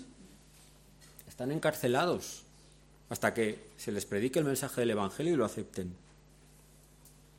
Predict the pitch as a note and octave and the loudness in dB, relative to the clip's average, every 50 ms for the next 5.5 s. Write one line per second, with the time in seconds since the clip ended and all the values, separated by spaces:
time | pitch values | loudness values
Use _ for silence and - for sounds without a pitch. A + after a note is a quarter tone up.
0 | - - - - - - - - - - - - - - - - - - - - | -20 -20 -20 -20 -20 -20 -20 -20 -18 -18 -18 -20 -20 -20 -20 -20 -20 -20 -6 0
1 | - C3+ D#3+ E3+ E3+ E3 D#3+ - - - C#3 C#3+ C#3+ C3+ C3+ C3+ - D3+ B2+ B2 | 4 6 8 8 8 8 6 4 4 4 4 4 4 4 2 2 2 2 2 4
2 | - D#3 E3 - - C3+ - A#2+ G#2+ G#2+ A2+ A2+ A#2 A2+ A2 - A#2 A2 G2+ A2+ | 4 4 4 4 2 2 2 0 0 2 2 2 2 0 0 -2 -4 -4 -2 -2
3 | A2 C3+ C#3+ C3 G2 - - - - - - - - - - - - - - - | -2 0 0 0 -2 -4 -6 -8 -12 -20 -20 -20 -20 -20 -20 -20 -20 -20 -20 -12
4 | - F2 F2+ F#2+ F#2 G2 G#2+ G#2 G2 F#2 E2 - F#2 F#2+ - - - - - F#2+ | -6 -4 -2 -2 0 0 0 0 0 -2 -4 -6 -8 -8 -8 -10 -14 -14 -14 -12
5 | E2+ E2+ E2+ F#2+ G#2+ G#2 G2 - C#3 | -12 -10 -8 -8 -6 -6 -8 -10 -10